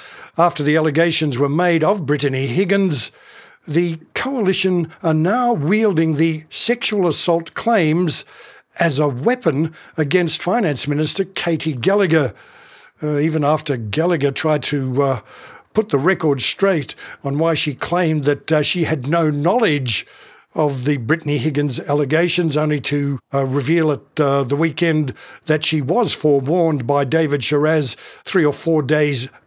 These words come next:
before Brittany Higgins, uh, went public on, uh, Network ten's The Project. But of course, throughout all of this, Bruce Lerman has maintained nothing happened and he's innocent. There's no doubt back in twenty nineteen, on the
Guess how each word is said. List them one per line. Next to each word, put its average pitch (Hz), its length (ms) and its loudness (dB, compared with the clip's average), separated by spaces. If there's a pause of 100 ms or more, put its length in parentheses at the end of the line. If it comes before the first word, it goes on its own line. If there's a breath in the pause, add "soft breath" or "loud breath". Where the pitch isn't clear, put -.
before 156 560 2
Brittany 147 380 -4
Higgins, 147 560 0 (320 loud breath)
uh, 143 100 2
went 151 320 0
public 147 460 0
on, 143 280 2
uh, 139 200 2
Network 147 480 -2
ten's 135 420 -2
The 107 120 -2
Project. 156 600 0 (600 loud breath)
But 180 100 4
of 151 80 -2
course, 196 300 0
throughout 175 400 0
all 202 260 4
of 127 140 -2
this, 160 260 0
Bruce 156 380 0
Lerman 165 420 2
has 147 320 0
maintained 156 720 0
nothing 156 380 -2
happened 170 540 0
and 185 300 -2
he's 160 280 -2
innocent. 156 480 -2 (640)
There's 143 220 0
no 165 160 2
doubt 147 240 -2
back 170 240 2
in 143 220 -2
twenty 170 360 -2
nineteen, 165 600 0
on 135 160 0
the 135 180 -2